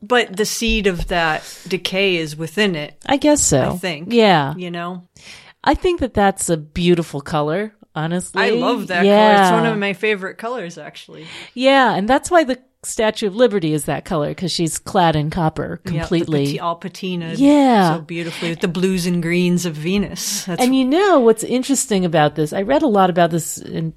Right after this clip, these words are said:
Speaker 2: 'cause I was teaching color, um, at the beginning of the semester. I read an article that says it's not, it's not a flat patina, right? It's a crystalline structure you're actually looking through, which is
Speaker 1: Oh,
Speaker 2: very much
Speaker 1: interesting.
Speaker 2: the nature of this card, right? To look through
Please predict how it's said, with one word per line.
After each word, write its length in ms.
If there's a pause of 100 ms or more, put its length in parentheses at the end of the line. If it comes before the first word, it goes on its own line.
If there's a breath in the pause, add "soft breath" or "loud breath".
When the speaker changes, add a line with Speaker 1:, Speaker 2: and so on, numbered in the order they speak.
Speaker 2:
'cause 160
I 40
was 160
teaching 360
color, 640
um, 440
at 180
the 60
beginning 280
of 80
the 60
semester. 640
I 100
read 200
an 80
article 440
that 180
says 240 (260 loud breath)
it's 240
not, 400 (560)
it's 240
not 220
a 60
flat 640 (800)
patina, 580
right? 320 (160 loud breath)
It's 160
a 60
crystalline 640
structure 540
you're 200
actually 440
looking 400
through, 880 (440 loud breath)
which 260
is 160
Speaker 1:
Oh, 240
Speaker 2:
very 300
much 100
Speaker 1:
interesting. 240
Speaker 2:
the 80
nature 360
of 80
this 180
card, 440
right? 220
To 100
look 300
through 600